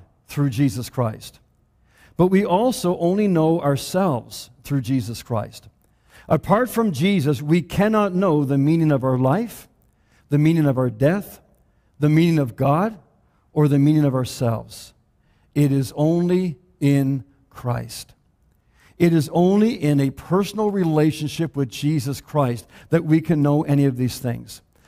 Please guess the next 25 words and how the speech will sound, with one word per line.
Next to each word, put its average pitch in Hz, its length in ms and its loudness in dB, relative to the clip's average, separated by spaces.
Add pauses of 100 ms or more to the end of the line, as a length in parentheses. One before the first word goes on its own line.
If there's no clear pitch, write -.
(220)
Uh, - 120 -2
the 156 100 0
Bible 180 300 2
says, 165 300 0
we 156 60 -2
know 156 120 2
the 151 100 0
scripture 147 380 -6
well, 139 260 0
that 147 120 0
if 143 140 -4
anyone 190 580 2
is 170 140 0
in 170 240 0
Christ, - 800 -4 (500)
what 160 120 2
does 160 160 0
he 151 80 0
say? 135 360 -2 (600)
He 180 160 2
becomes 156 380 0
a 147 80 0
brand 156 560 0
new 175 180 2
person 123 720 -8